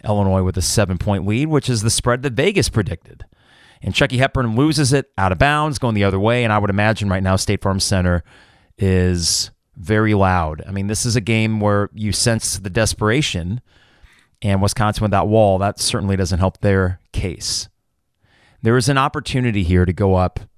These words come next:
double digits, and the way this Wisconsin offense is, you would feel pretty good about that. All right, here is Terrence Shannon over to the right side, Sincere Harris, towards the top of the key with Coleman.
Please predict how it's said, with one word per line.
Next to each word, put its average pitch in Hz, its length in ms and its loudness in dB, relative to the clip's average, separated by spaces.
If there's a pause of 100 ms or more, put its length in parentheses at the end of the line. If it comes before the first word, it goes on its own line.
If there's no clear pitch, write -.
(520)
double 117 200 2
digits, 107 640 -2 (500)
and 95 600 0
the 104 100 -2
way 107 180 0
this 107 200 -2
Wisconsin 104 480 -2
offense 98 460 0
is, 110 360 -4 (240)
you 113 200 4
would 127 120 2
feel 117 200 0
pretty 104 240 -2
good 92 180 0
about 82 260 -6
that. 53 220 -12 (880)
All 113 80 4
right, 104 160 0
here 135 200 2
is 92 540 0 (400)
Terrence 107 280 0
Shannon 123 300 -2
over 104 180 0
to 98 60 -4
the 104 60 -4
right 104 180 2
side, 98 300 -2
Sincere 120 600 -2
Harris, 110 500 -2 (640)
towards 185 180 0
the 117 80 -10
top 117 200 2
of - 40 -6
the - 60 -10
key 110 160 -2
with 92 120 0
Coleman. 104 500 0